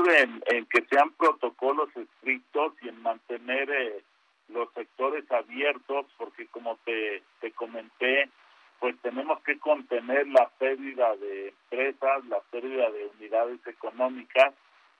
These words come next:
porque bueno, como estamos hoy, vamos a tardar de dos a tres años en, en recuperar. Entonces yo creo que el camino y el camino que vemos en Coparmex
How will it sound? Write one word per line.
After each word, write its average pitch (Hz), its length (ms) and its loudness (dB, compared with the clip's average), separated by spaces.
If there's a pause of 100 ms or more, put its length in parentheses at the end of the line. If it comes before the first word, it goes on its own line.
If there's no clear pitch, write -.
(100)
porque 131 360 -2
bueno, 156 340 0 (100)
como 117 220 -8
estamos 139 480 0
hoy, 139 160 0
vamos 139 320 -2
a 120 80 -4
tardar 123 640 4
de 101 300 -8
dos 123 340 -6
a 127 80 2
tres 120 360 -10
años 131 380 -2 (100)
en, 98 180 -6 (580)
en 113 160 -6
recuperar. 117 800 4
Entonces 127 680 -6
yo 127 180 -2
creo 135 160 -2
que 139 100 -4
el 127 240 -6
camino 127 720 -4
y 120 120 -10
el 104 140 -10
camino 123 600 -8
que 104 340 -6
vemos 123 320 -8
en 117 120 -14
Coparmex 110 760 -2